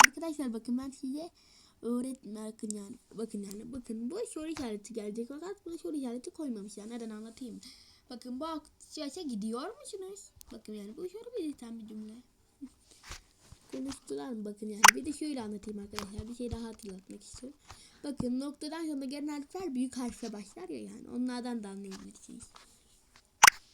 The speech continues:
Gürgür yanıma geldi. Biri Gürgür de nerede diye sordum. Yani şöyle boş bıraktık.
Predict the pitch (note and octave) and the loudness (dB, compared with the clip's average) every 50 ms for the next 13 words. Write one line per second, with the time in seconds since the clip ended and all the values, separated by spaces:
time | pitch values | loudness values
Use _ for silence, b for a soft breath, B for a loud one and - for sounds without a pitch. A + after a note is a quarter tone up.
0 | - - - - - - - - - - - - - - - - - - - - | -18 -18 -18 -18 -20 -20 -20 -20 -20 -20 -20 -20 -20 -20 -20 -20 -20 -20 -20 -20
1 | - - - - - - _ _ - - - - - - - - C#4+ C#4 C4+ D4 | -20 -20 -20 -20 -20 -20 _ _ -20 -12 -8 -8 -8 -8 -10 -10 -8 -8 -6 -6
2 | D4+ D4 C#4+ C#4+ C#4 - C#4 C4+ C4+ C4+ B3+ C4+ C#4 - B3 A#3+ A#3 G#3+ G#3+ A3 | -6 -6 -6 -6 -8 -8 -8 -6 -4 -2 8 12 12 12 12 8 -4 -8 -8 -10
3 | A3+ A3+ A3 A3 G#3 G#3 A3 A3 A#3 A#3+ - B3+ A#3+ B3 D4 D4 C#4 C4+ B3 A#3+ | -10 -10 -10 -10 -10 -10 -10 -10 -10 -8 -8 -8 -8 -6 -6 -6 -6 -6 -6 -6
4 | A3+ A3+ B3+ B3+ B3+ B3+ C4 C#4+ D4 D4 - - - - - - - _ _ - | -8 -8 -8 -8 -8 -8 -8 -10 -12 -14 -18 -20 -20 -20 -20 -20 -20 _ _ -14
5 | - A#3 B3 C4+ C4+ - - - - - D4+ C#4+ C4 C4 - - D4 D4 D4 - | -14 -12 -12 -12 -10 -10 -12 -12 -14 -16 -14 -14 -14 -14 -14 -16 -16 -16 -16 -20
6 | _ - - - _ _ _ _ _ - - - - - _ - - - - - | _ -20 -20 -20 _ _ _ _ _ -20 -20 -20 -20 -20 _ -20 -20 -20 -14 -12
7 | - - - - - - - - - _ _ _ _ _ _ _ _ _ _ _ | -12 -12 -12 -14 -20 -20 -20 -20 -20 _ _ _ _ _ _ _ _ _ _ _
8 | _ _ _ - - - - - - - - - B3+ A#3+ A#3+ - D#4 D4+ F5 F5 | _ _ _ 12 12 12 12 10 -14 -20 -12 -6 -4 -4 -2 8 12 12 12 12
9 | - - - - - - - A#3 A3 - - - - - - - | 12 12 12 12 10 6 2 -2 -4 -8 -10 -12 -14 -14 -14 -16